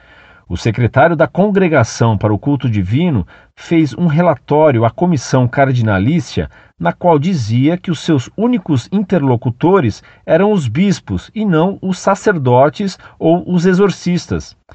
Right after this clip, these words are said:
E acrescentava textualmente, a propósito da nossa humilde tentativa de ajudar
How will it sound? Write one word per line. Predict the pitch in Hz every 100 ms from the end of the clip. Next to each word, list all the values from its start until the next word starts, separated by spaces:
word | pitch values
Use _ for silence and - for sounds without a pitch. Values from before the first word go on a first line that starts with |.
| - - -
E | 101
acrescentava | - 175 208 170 - 160 165 110 -
textualmente, | 175 220 - 180 156 107 117 180 180 - 85 - - -
a | 95
propósito | 120 - 113 123 117 101 -
da | 98 101
nossa | 110 107 95
humilde | 101 117 190 175 143
tentativa | - 196 196 185 - - 135 113 95
de | 92 123
ajudar | 117 107 95 95 87